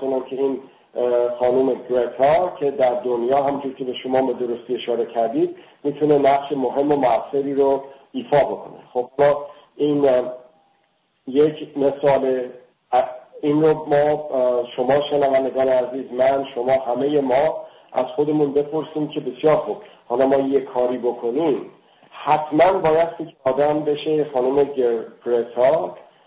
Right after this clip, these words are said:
یا اینکه در جهت منفی، هر، اه، منفی عرض می‌کنم به خاطر، به اصطلاح، اه، از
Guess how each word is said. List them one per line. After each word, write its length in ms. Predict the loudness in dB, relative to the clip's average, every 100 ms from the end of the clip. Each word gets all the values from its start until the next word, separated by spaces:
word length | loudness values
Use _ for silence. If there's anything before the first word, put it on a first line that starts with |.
| _ -2
یا 160 | 2
اینکه 320 | 2 2 -2 0
در 260 | 2 0
جهت 320 | 0 -2 -2
منفی، 640 | -2 0 0 -2 -6 -4 -2
هر، 220 | 2 2
اه، 380 | 0 -2 0 -2 -6 -8
منفی 440 | 0 0 0 2
عرض 260 | 4 2 -4
می‌کنم 320 | -6 -4 -4
به 60 |
خاطر، 480 | -4 -6 -2 -2 -2 -4 -16 _ _
به 100 | -10
اصطلاح، 280 | -4 0 2
اه، 800 | 2 2 0 -2 0 0 0
از 60 | 0